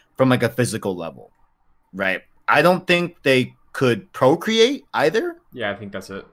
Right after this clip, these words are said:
Speaker 1: I think that was it, but I think there was also more elements of just, like, them just becoming, like, a weaker species physically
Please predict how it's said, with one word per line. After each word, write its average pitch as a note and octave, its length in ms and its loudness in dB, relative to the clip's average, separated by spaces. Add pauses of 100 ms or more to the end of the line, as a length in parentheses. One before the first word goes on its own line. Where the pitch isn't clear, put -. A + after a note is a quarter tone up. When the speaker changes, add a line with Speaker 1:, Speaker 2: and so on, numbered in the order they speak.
(680)
Speaker 1:
I C3 120 2
think C#3+ 400 -2
that C#3+ 240 2
was E3 160 2
it, E3+ 340 2 (320)
but C3 540 2
I - 80 0
think E3 300 0
there D3+ 260 0
was C#3+ 220 -2 (280)
also D3+ 260 0
more C#3+ 200 0
elements C3 320 0
of A#2+ 60 -6
just, A#2+ 100 -10
like, A#2+ 160 -2
them B2+ 180 0
just B2 240 -8
becoming, B2+ 420 -2
like, A2 260 -6
a B2+ 100 2
weaker A#2+ 720 -2 (360)
species B2 460 -2
physically G2 600 -6